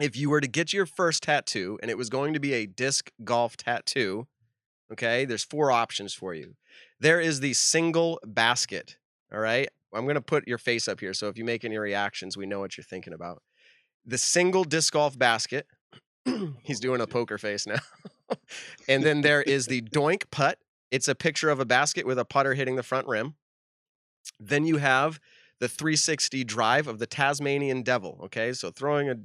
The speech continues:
a Frisbee, the Tasmanian Devil. And then finally, your last option would be a disc golf phrase, something like "grip it and rip it"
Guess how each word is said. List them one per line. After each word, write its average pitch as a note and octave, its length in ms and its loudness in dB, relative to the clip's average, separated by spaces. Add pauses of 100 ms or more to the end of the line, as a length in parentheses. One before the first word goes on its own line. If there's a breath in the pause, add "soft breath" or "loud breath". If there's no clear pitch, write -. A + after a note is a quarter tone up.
a A2 80 -4
Frisbee, G2+ 320 -6
the F2+ 80 -6
Tasmanian G2+ 560 -6
Devil. D#2+ 320 -12 (840)
And D3 100 2
then D#3+ 140 4
finally, E3 720 2
your B2 140 0
last C3+ 280 2
option B2 320 0
would A#2 140 -2
be A#2+ 100 -2
a A2+ 100 -2
disc B2+ 460 -4
golf A#2 300 0
phrase, G2+ 680 -4
something C3 400 -4
like B2+ 220 0
"grip C3 260 -2
it C#3+ 200 0
and A#2 220 -2
rip A#2+ 200 2
it" E2+ 140 -4